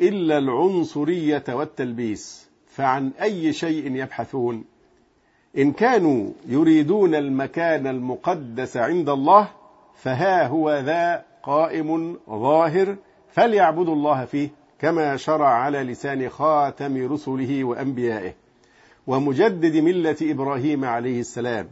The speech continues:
وماذا عليهم لو أسلموا فاهتدوا إلى الحق وعرفوا الحقيقة؟ وإن كانوا يريدون البناء، الحجارة، مجرد البناء، فما قيمة الحجارة في ذاتها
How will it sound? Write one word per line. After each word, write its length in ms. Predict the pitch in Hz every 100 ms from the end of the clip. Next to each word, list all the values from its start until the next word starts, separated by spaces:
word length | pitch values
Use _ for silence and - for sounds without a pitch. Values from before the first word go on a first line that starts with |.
| _ _ _ -
وماذا 440 | 113 143 160 127
عليهم 600 | 123 113 123 143 110 107
لو 240 | 113 143 139
أسلموا 640 | - - 123 175 156 104 87
فاهتدوا 800 | - - 110 - 180 196 156 135 135
إلى 180 | 143
الحق 480 | 127 - 160 - - - _ _ 135
وعرفوا 560 | 117 147 147 120 127
الحقيقة؟ 600 | 107 - - 127 - 92 - _ _ _ _ _ _ _ _
وإن 240 | 139 156 160
كانوا 600 | 185 240 180 131 107 95 - -
يريدون 640 | 123 151 147 139 185 208
البناء، 640 | 156 139 117 131 147 143 - - - -
الحجارة، 560 | - 117 156 120 85 -
مجرد 560 | 104 131 156 113 98
البناء، 500 | 120 104 113 143 180 - _ _ _ -
فما 460 | 185 226 190 175
قيمة 520 | 156 - 190 175 156 147
الحجارة 720 | 165 151 143 131 156 160 139 139
في 200 | 127 147
ذاتها 640 | 123 123 - 107 120 117